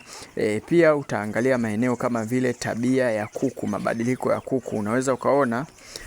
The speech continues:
kuna siku nyingine kuku hawali sana, hawana appetite ya kula chakula. Kwa hiyo, unaweza ukajua kabisa, "Hawa kuku wangu hawapo sawa," au wanakunywa sana maji, au wameanza labda tabia za kudonoana,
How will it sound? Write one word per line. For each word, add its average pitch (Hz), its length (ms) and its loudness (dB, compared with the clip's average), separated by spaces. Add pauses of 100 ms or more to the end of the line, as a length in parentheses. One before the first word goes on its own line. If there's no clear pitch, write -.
(120)
kuna 117 400 0
siku - 240 0
nyingine 143 380 2
kuku 139 380 -2
hawali 117 520 0
sana, 107 360 0
hawana 123 560 0 (420)
appetite 123 600 -2
ya 98 60 -4
kula 117 240 -2
chakula. 107 440 -4
Kwa 123 140 -2
hiyo, 135 140 6
unaweza 123 340 0
ukajua 120 680 -2
kabisa, 123 560 -2 (340)
"Hawa 117 220 2
kuku - 280 -4
wangu 123 340 2
hawapo 120 600 2 (260)
sawa," 107 500 2
au 131 400 4
wanakunywa 120 580 0
sana 139 440 0 (340)
maji, 117 560 2
au 123 220 4
wameanza 117 480 0
labda 117 260 0
tabia 117 340 0
za 107 160 -4
kudonoana, 113 960 -2